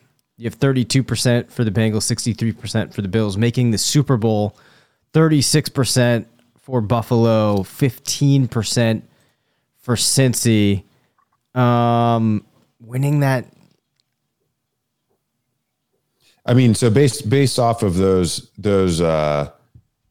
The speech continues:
Speaker 1: It does certainly favor
Speaker 2: those
Speaker 1: Buffalo.
Speaker 2: predictions, it look-, it looks like the Bills are gonna be a heavy favorite.
Speaker 1: Mm-hmm.
Speaker 2: Uh, they're a heavy favorite in the yellow rating,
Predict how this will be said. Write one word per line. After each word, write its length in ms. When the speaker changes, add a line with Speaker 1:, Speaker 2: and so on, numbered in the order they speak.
Speaker 1:
It 140
does 280
certainly 360
favor 260
Speaker 2:
those 60
Speaker 1:
Buffalo. 160
Speaker 2:
predictions, 400
it 180
look-, 260
it 80
looks 300
like 180
the 80
Bills 300
are 200
gonna 200
be 140
a 40
heavy 380
favorite. 580
Speaker 1:
Mm-hmm. 220
Speaker 2:
Uh, 400
they're 240
a 20
heavy 240
favorite 320
in 100
the 60
yellow 560
rating, 480